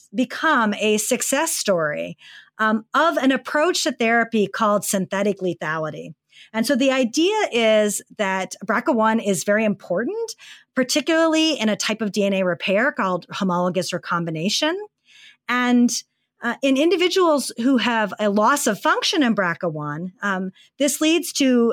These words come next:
an increased susceptibility to breast and ovarian cancer in women.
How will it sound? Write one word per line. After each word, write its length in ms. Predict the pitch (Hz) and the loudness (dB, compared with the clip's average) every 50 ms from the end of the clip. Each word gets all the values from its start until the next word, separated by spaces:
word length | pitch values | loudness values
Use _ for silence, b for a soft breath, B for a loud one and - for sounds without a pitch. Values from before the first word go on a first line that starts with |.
| - | 0
an 140 | - 196 196 | -4 -6 -2
increased 640 | - 240 262 285 269 - - 277 240 233 226 - - | 0 2 2 2 2 2 0 0 0 0 0 -2 -2
susceptibility 880 | - 214 - 226 208 - 233 214 269 277 294 311 302 247 247 214 202 196 | -4 -2 -2 -2 -2 -2 -2 0 2 4 4 4 4 4 4 2 2 0
to 160 | - 226 202 | 0 -2 -2
breast 420 | - 202 185 185 190 185 - - | 0 0 0 0 -2 -4 -6 -6
and 140 | 190 180 180 | -4 -2 -2
ovarian 540 | 180 156 175 175 180 185 185 180 170 165 156 | -2 -2 -2 -2 -2 -2 -2 -4 -6 -8 -10
cancer 540 | - 180 147 147 143 - - 165 170 165 - _ _ b b b b b b b b - | -10 -12 -12 -12 -12 -12 -12 -14 -14 -16 -20 _ _ b b b b b b b b -4
in 140 | 220 226 247 | 0 2 2
women. 480 | 370 453 466 349 277 262 240 233 226 | 2 4 2 2 2 4 4 2 2